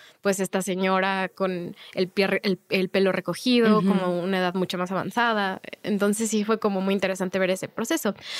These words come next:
Speaker 1: Pues, hablemos de, quiero hablar del proceso de selección de directores.
Speaker 2: Ujú.
Speaker 1: Eh, porque, pues, nuestro director de, para tanto La Piedra Filosofal y Cámara de los Secretos es Christopher Columbus.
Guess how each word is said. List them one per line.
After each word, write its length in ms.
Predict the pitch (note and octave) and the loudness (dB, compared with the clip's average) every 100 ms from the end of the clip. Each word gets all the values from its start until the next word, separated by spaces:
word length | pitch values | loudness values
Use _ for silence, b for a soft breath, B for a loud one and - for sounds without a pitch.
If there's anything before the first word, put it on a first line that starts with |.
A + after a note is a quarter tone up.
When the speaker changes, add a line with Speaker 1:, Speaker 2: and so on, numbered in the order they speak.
| B - | B 2
Speaker 1:
Pues, 140 | D4 | 4
hablemos 380 | E4 F4+ A4 A4 | 6 4 2 2
de, 240 | A3+ - - - | 2 0 -2 2
quiero 140 | C#4+ | 4
hablar 180 | D#4 C#4+ | 6 4
del 100 | C#4+ | 4
proceso 360 | G3 G3 G3+ A3+ | 2 0 2 2
de 80 | |
selección 420 | F3+ F#3 F3 F#3+ F#3+ | 2 0 0 2 2
de 60 | |
directores. 840 | G3 F3 E3+ - F#3 C#3 - - - | 2 0 -4 -2 0 0 -4 -12 -10
Speaker 2:
Ujú. 400 | G3+ F3+ F3+ G3+ _ _ _ _ | -12 -12 -16 -20 _ _ _ _
Speaker 1:
Eh, 480 | A3 G#3 G#3 G#3 G3+ - _ | 2 4 4 4 0 -6 _
porque, 340 | A#3+ A3+ - A#3+ | 0 0 2 2
pues, 200 | A#3 A#3 | 4 4
nuestro 260 | A#3+ B3 | 4 4
director 640 | A#3+ B3 A#3+ - B3+ C4 C4+ | 4 4 2 2 4 4 4
de, 300 | D4 C4 G3+ | 4 4 2
para 340 | - G3 F#3+ F#3+ | 0 0 0 -2
tanto 360 | G3 G3 G3+ | -2 0 2
La 160 | G3+ G3 | 2 2
Piedra 260 | G#3+ G#3+ | 2 2
Filosofal 720 | A3 G#3 F#3 G3 - A3 G#3+ - | 2 0 0 -2 0 2 0 -2
y 80 | G3+ | -4
Cámara 320 | G3+ G3+ G#3 | -2 0 0
de 60 | G3 | 0
los 120 | G#3 | -2
Secretos 480 | A3+ A#3 A3 G#3+ - | 0 0 0 -2 -2
es 160 | G#3 | -4
Christopher 460 | G#3 G3+ G3+ G3+ F#3+ | -4 -4 -2 -4 0
Columbus. 600 | G#3+ A#3+ G3+ F#3+ - | 2 4 2 0 -4